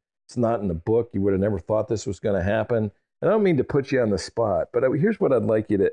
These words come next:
I'd, I'd like you to, uh, discuss for a minute. But if, if you had to say one thing about command, you know, that challenged you the most, you know, just in general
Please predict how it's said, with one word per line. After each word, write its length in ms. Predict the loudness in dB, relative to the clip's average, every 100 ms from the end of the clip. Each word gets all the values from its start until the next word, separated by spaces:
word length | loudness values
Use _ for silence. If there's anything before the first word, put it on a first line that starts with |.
| 0
I'd, 260 | -2 0 -2
I'd 220 | 0 2
like 200 | 0 0
you 80 | 0
to, 160 | 0 -2 _ _ -4
uh, 340 | 0 2 0 -4 _ _
discuss 500 | -4 -4 0 0 0 -2
for 160 | -4 -2
a 40 |
minute. 340 | -2 -4 -4 -6
But 220 | -2 -2 _ _ _ _
if, 160 | -4 -2
if 240 | -2 0
you 140 | 2 2
had 220 | 2 2
to 60 | 0
say 340 | 0 2 4
one 360 | 4 2 2 0
thing 360 | -2 -4 -4 -6
about 380 | -2 -2 -2 -4
command, 540 | -4 -2 -2 -4 -10 _ _ _ _ _ -4
you 180 | 0 2
know, 320 | 4 2 0
that 280 | 0 0 0
challenged 560 | -2 0 2 0 -2
you 200 | 0 2
the 120 | 4 2
most, 600 | 2 2 2 0 -6 _ _ _ _ _ _ _ _ _
you 100 | -2 0
know, 60 |
just 320 | 2 0 -2 -6
in 320 | -2 0 0 -4
general 540 | -2 0 2 2 0